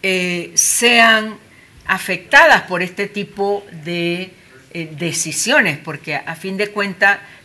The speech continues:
tiene que estar en una política pública cómo se, eh,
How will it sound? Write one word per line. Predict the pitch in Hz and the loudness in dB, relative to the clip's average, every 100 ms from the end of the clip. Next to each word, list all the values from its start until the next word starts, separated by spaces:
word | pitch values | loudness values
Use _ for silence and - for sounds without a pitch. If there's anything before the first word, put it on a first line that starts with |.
| - | -8
tiene | 254 285 226 | 0 2 0
que | 185 | -4
estar | - 208 202 | 0 2 2
en | 190 | -2
una | 196 190 | -4 -6
política | 185 170 175 180 180 - | -6 -8 -8 -6 -8 -6
pública | 185 180 175 - 180 180 - - - - - | -8 -6 -8 0 0 0 -8 -20 -20 -20 -16
cómo | - 226 220 208 208 220 220 - - - | -2 0 0 2 0 0 -6 -20 -20 -8
se, | - - 202 185 180 180 - - | -2 2 6 6 6 2 -4 -8
eh, | 180 170 165 156 | -4 -2 -4 -6